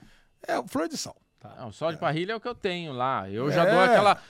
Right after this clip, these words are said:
Speaker 2: Porque assim, eu tenho um salzinho que ele tem um chimichurri, já tem uns
Speaker 1: Isso,
Speaker 2: temperinhos.
Speaker 1: já
Speaker 2: Então eu já dou aquela
Speaker 1: temperadinho.
Speaker 2: temperada e na hora que tá ali absorvendo e bota no fogo e daí também.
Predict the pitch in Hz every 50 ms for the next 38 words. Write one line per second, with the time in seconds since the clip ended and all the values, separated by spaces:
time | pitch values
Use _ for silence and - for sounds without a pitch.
0 | _ - - 196 190 240 208 - - 165 156 143 - 165 180 202 220 214 208 185
1 | 170 165 156 143 - - 151 131 120 110 107 135 165 185 165 - 170 165 151 -
2 | 170 170 160 143 - - 131 131 - - - 113 120 135 143 127 131 147 156 175
3 | 190 196 202 202 202 202 208 208 214 196 170 160 143 143 131 139 170 175 190 220
4 | 254 240 202 220 220 208 247 262 220 247 220 127 180 151 131 - 120 110 127 160
5 | 180 160 131 113 117 123 135 139 165 190 190 - 185 180 - 156 135 127 120 120
6 | 120 110 - - - 127 117 107 101 92 107 113 117 120 117 110 107 101 104 120
7 | 127 127 123 - 117 110 107 _ _ 110 113 120 123 120 110 104 104 101 107 107
8 | 113 123 104 - 110 110 120 135 117